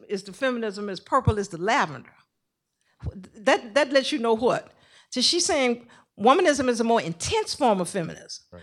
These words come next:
Speaker 1: but it is not antithetical. And, and, and if you keep reading, and,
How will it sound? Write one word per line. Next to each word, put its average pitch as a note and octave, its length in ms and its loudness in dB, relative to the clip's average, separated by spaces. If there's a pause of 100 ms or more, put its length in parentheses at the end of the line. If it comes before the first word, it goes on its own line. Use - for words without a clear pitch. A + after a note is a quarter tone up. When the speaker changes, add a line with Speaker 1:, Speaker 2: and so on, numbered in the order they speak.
(120)
Speaker 1:
but B3+ 140 -4
it B3 100 -6
is A#3 120 -6
not C#4+ 220 -4
antithetical. G#3 800 -6 (760)
And, A#3 160 6
and, A#3+ 240 4
and A#3+ 140 2
if A#3+ 100 2
you B3+ 80 -4
keep D#4 240 -4
reading, G#3+ 500 0
and, F#3 380 -6